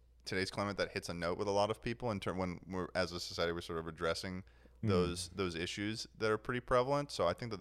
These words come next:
Speaker 1: in, in terms of a concept and the execution of it, I think that's a really interesting idea.
Speaker 2: Really good idea.
Speaker 1: Yeah.
Speaker 2: Travis, what's your favorite color?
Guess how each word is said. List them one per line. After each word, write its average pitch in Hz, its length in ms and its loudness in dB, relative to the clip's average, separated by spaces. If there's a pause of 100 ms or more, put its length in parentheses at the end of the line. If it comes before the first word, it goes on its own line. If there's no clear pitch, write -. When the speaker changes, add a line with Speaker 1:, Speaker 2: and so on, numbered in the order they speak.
Speaker 1:
in, 95 220 -2
in 95 140 0
terms 104 240 -4
of 87 80 -6
a 85 60 -2
concept 120 760 0 (320)
and 98 260 0
the 95 160 0
execution 92 520 -6
of 113 80 -4
it, 135 140 2
I - 60 -4
think 87 180 -8
that's 82 120 -8
a 82 60 -4
really 73 240 -6
interesting 71 400 -10
idea. 98 220 0
Speaker 2:
Really 127 260 12
good 104 140 6
idea. 85 400 0
Speaker 1:
Yeah. 82 240 0 (1400)
Speaker 2:
Travis, 127 600 8 (300)
what's 135 140 10
your 160 80 12
favorite 143 260 12
color? 107 360 10